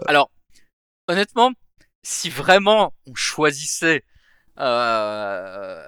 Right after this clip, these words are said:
si vraiment on allait à contre-pied de notre, euh, de notre, euh, positionnement précédent qui, euh, qui se voulait sur, euh, le chemin de la bienveillance, euh, par rapport à trois cents, à trois cent cinquante-huit slash deux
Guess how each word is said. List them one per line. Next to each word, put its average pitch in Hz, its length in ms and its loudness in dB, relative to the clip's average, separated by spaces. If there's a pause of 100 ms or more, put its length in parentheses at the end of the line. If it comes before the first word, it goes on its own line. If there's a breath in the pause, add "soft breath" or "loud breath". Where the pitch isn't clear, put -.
(240)
si - 200 -18
vraiment 143 360 2
on 113 80 -8
allait 131 200 2
à 123 80 4
contre-pied 143 680 -8
de 120 140 -10
notre, 110 380 -12
euh, 95 600 -6
de 117 140 -16
notre, 113 400 -12
euh, 95 220 -8 (720 loud breath)
positionnement 151 540 -2
précédent 151 560 -2
qui, 117 300 -10
euh, 107 120 -4
qui - 140 -16
se - 120 -12
voulait 123 320 -4
sur, 107 300 -8
euh, 95 320 -6
le 95 100 -16
chemin - 220 -8
de 113 60 -8
la 107 80 -4
bienveillance, 110 680 -6 (720 loud breath)
euh, 101 460 -6
par 110 160 -4
rapport 107 340 -4
à 95 160 -6
trois - 160 -16
cents, - 180 -18
à 104 220 -14
trois 117 140 -10
cent 117 100 -12
cinquante-huit - 480 -16
slash 98 260 -12
deux 190 160 -6